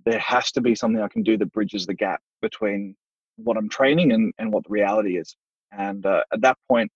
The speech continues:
I, uh, there was a, there was a really good martial arts publication in Australia for many years called Blitz Martial Arts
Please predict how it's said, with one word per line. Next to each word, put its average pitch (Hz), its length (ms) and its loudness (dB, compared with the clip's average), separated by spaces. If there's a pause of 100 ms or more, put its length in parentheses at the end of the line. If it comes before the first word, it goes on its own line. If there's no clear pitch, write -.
(720)
I, 110 200 6
uh, 107 440 8 (400)
there 123 100 6
was 117 80 4
a, 113 160 6
there 117 100 2
was 110 120 4
a 110 100 6
really 139 340 6
good 139 140 6
martial 117 360 4
arts 107 140 2
publication 101 600 -2
in 92 80 -6
Australia 92 500 0
for - 80 -10
many 98 240 -10
years 95 300 -2
called 87 260 -10
Blitz - 280 -4
Martial 90 320 -4
Arts 80 180 -6